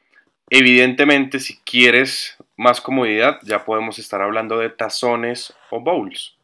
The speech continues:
¿Pero necesitas decenas y decenas de bowls? No, empieza con uno. ¿Listo? No hay necesidad de tener tantos al principio.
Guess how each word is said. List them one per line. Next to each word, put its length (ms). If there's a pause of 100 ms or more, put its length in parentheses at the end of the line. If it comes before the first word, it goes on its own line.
(540)
¿Pero 160
necesitas 760
decenas 520
y 80
decenas 360
de 80
bowls? 520 (120)
No, 300 (100)
empieza 320
con 180
uno. 280 (640)
¿Listo? 420 (460)
No 160
hay 120
necesidad 440
de 80
tener 340
tantos 680
al 160
principio. 640